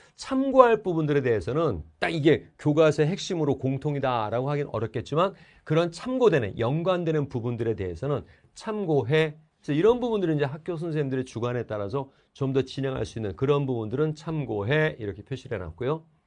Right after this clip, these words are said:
그리고 또 단원 말미에 이 풍부한 자료 이렇게 해서 뭐 어떤 우리 실생활을 좀 더 이제 생각해 볼 수 있는 부분이라든가 실생활 예,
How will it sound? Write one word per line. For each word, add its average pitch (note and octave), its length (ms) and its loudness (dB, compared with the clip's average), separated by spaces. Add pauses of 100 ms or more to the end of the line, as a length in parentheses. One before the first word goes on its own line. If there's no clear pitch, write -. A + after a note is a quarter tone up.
그리고 E3 420 4 (420)
또 F3 320 6
단원 F#3 320 4
말미에 C#3 500 2 (140)
이 A#2 140 -4
풍부한 E3+ 440 0
자료 C#3 380 6
이렇게 B2 240 0
해서 G2+ 340 -2 (360)
뭐 G#2 160 0
어떤 A2 260 -2
우리 A2+ 160 0
실생활을 F#3 560 0
좀 G#3 240 -4
더 G#3 100 8
이제 C#3+ 140 0
생각해 D#3 340 -4
볼 C3 120 -2
수 - 100 -8
있는 A2 100 -4
부분이라든가 F#2+ 800 -4
실생활 G#2 520 -8
예, B2+ 220 -4